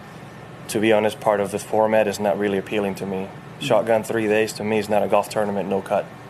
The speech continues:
Speaker 1: It's that simple. Uh, I wanna play against the best in the world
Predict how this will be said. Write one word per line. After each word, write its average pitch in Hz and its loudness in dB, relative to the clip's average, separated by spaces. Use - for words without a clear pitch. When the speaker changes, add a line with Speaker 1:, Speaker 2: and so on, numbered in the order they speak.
Speaker 1:
It's 95 -8
that 107 2
simple. 98 -4
Uh, - -6
I 98 0
wanna 110 4
play 110 2
against 101 -2
the 101 -4
best 107 0
in 107 -6
the 104 -2
world 107 2